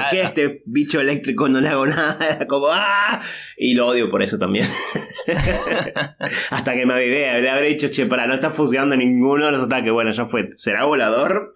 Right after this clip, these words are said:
Speaker 1: Quizá. Eh, bueno, y ahí cambié. <laughs>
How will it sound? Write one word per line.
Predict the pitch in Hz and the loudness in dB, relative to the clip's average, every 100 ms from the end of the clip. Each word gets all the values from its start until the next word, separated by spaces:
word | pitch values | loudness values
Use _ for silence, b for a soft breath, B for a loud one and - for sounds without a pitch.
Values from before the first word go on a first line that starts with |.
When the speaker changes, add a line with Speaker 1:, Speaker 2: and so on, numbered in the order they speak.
| _ | _
Speaker 1:
Quizá. | 131 131 170 226 226 B B B B - | -6 -2 0 0 -4 B B B B -4
Eh, | 104 98 92 92 | -2 0 0 0
bueno, | 90 - | 0 -2
y | 107 98 | -2 -2
ahí | 110 | 0
cambié. | 110 104 101 - | -2 0 0 -2
<laughs> | - 143 - 147 147 143 | -4 -4 -2 -4 -2 -8